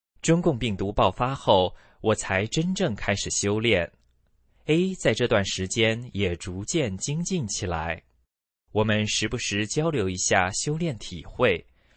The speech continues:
常人话题越来越少。在明慧网上，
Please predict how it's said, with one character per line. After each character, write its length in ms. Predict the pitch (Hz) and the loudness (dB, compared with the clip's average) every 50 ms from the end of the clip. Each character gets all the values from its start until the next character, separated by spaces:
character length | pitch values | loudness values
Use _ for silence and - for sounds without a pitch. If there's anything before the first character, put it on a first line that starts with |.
| _ _ _ - | _ _ _ -8
常 240 | - - - 143 170 | -2 -2 0 0 0
人 180 | 165 135 135 | -2 -4 -4
话 220 | - - 131 107 90 | 0 2 4 4 4
题 440 | - - - 95 87 92 101 104 - | 2 -4 -8 -8 -6 -6 -6 -8 -4
越 160 | - 123 110 92 | 0 2 2 2
来 160 | 85 90 104 | 2 0 -2
越 180 | 123 135 120 | -2 -4 -4
少。 420 | 98 - - - 78 73 - - _ _ _ _ _ _ _ _ _ _ _ _ _ _ _ _ _ _ - | -2 -2 -4 -4 -4 -6 -8 -12 _ _ _ _ _ _ _ _ _ _ _ _ _ _ _ _ _ _ -2
在 280 | - - 117 107 104 104 | 2 4 4 6 4 4
明 180 | 104 107 113 131 | 0 -2 -4 -2
慧 180 | - 185 165 | 0 0 2
网 240 | 123 101 85 80 85 | 2 2 0 -2 -4
上， 320 | - - 113 98 92 90 | -2 2 2 4 2 2